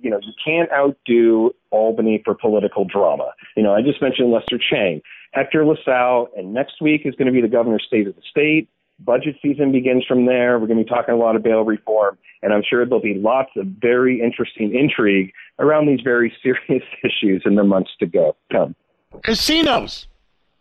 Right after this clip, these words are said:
Speaker 2: Anything, uh, any update on that?
Speaker 1: Oh, well, that was a biggie. You know, a state panel this week, you know, moved things one step closer to actually opening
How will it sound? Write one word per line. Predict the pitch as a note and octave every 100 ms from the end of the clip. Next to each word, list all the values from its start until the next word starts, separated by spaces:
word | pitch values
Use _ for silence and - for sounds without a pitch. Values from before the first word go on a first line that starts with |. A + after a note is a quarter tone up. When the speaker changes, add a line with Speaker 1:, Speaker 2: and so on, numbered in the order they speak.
| _
Speaker 2:
Anything, | G3 B3 C4 C4 C4 B3
uh, | A3 G#3+ F#3+
any | G#3+ A#3 B3
update | B3 - A#3+ A3 F3
on | D3+
that? | A#2+ - _ _ _ _ D#3
Speaker 1:
Oh, | F3+ D3
well, | C3+
that | D3 F3+
was | E3+ D#3
a |
biggie. | C3+ E3+ D#3 C#3 C3+
You | C#3
know, | C3 B2+
a | -
state | D#3+ -
panel | D3+ D3 C#3
this | B2+ C3+ C3+ B2
week, | C#3+ C#3+ - -
you | B2+
know, | A#2+
moved | A#2 D3+ F#3 F#3 - _
things | D3+ D#3 C#3 A2
one | C3+ D3+ -
step | - C3+ C3+ - -
closer | - C3 C3+ A#2+ F#2 F2 - _
to | - -
actually | C3 C#3 - D3
opening | C3 B2+ B2 A2